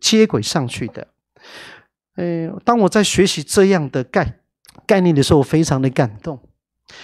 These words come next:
原来我们真教会，我们一直活在圣经的一员之中。你看圣经距离我们已经两千多年以上的历史，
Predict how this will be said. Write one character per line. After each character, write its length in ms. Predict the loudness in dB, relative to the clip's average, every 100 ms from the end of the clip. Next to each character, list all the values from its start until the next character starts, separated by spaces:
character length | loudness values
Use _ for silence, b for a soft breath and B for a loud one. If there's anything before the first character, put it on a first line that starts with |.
| B
原 120 | 2
来 60 | 2
我 60 |
们 100 | -2
真 280 | 0 0 0
教 240 | 0 0 0
会， 180 | 2
我 140 | 2 2
们 180 | 0 2
一 140 | 2
直 160 | 2 0
活 240 | 2 0
在 160 | 0 0
圣 220 | 0 0
经 140 | -2
的 100 | -4
一 180 | -2 -2
员 220 | 0 0
之 160 | -2 -6
中。 240 | -6 -10 -12 _ _ B B B
你 100 | 0
看 140 | 2
圣 200 | 2 4
经 140 | 4 4
距 140 | 2
离 100 | 2
我 160 | 2 2
们 140 | 0
已 60 | -4
经 200 | -2 0
两 240 | 0 0
千 240 | 0 0 2
多 180 | 2
年 160 | 2 0 -2
以 140 | -2
上 240 | 2 2
的 80 | 2
历 180 | 2 2
史， 340 | 0 -4 -10